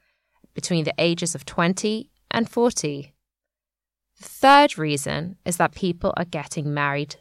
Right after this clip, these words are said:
later in life. In twenty twenty-one, the average age of people getting married for the first time in Anhui province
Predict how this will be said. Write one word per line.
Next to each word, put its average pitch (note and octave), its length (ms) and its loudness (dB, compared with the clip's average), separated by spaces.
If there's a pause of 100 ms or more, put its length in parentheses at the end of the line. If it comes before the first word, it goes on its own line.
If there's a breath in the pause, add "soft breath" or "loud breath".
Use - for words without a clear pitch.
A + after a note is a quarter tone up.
(140)
later D#3 760 -4
in D3 140 -6
life. - 500 -2 (720)
In E3+ 100 -2
twenty D#3+ 400 -2
twenty-one, E3 840 -2
the - 120 -2 (140)
average G#3 520 4
age C#3+ 240 -4
of B2 140 -8
people D3+ 260 -8
getting D3 360 -2
married D#3+ 400 0
for D3+ 100 -6
the C3+ 80 -6
first G#3+ 600 2
time D#3 360 -2
in D3 120 -6
Anhui D#3 500 0
province D3 680 -2